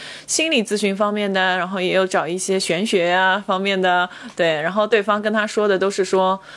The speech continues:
人都是有低谷和高潮的时候，就是你在那个高点的时候，你其实在前面的十年都是在这个高点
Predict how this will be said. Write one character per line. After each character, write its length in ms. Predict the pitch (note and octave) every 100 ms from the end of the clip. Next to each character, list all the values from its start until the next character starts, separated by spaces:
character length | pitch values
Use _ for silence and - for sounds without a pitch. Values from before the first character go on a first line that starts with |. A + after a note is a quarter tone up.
| - -
人 460 | F3 E3 E3 F#3
都 180 | G3+ A3+
是 160 | A#3 A3
有 160 | D#3+
低 240 | D#3+ G3+ A3
谷 200 | G3 C#3+
和 560 | - D3 D3+ D#3 D#3+ -
高 240 | - F#3+ F#3+
潮 280 | - -
的 120 | - -
时 160 | -
候， 280 | - - - -
就 100 | F3+
是 100 | G3
你 160 | D#3+
在 240 | D3 G#3+ F#3
那 140 | F3
个 160 | D3+ C3
高 280 | - G#3+ A3+
点 240 | G3 -
的 120 | -
时 140 | - D#3+
候， 100 | D#3+
你 120 | D3+
其 180 | - F3
实 100 | F#3+
在 160 | F3+
前 180 | - D3+
面 80 | E3+
的 80 | E3+
十 200 | - D#3
年 200 | E3+ D#3
都 120 | F#3+
是 120 | F#3+
在 140 | D3+
这 100 | D3
个 120 | A2 A#2
高 180 | C3+
点 180 | A#2 G#2+